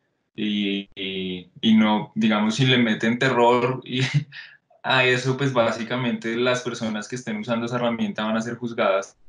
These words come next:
que, que es muy evidente, ya hay,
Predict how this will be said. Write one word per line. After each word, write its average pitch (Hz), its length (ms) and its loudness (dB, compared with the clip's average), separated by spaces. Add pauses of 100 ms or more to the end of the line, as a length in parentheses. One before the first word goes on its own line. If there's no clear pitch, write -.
(180)
que, 120 320 4
que 113 520 -2
es 117 180 -2
muy 127 160 -2
evidente, 139 480 4
ya 120 140 4
hay, 117 400 0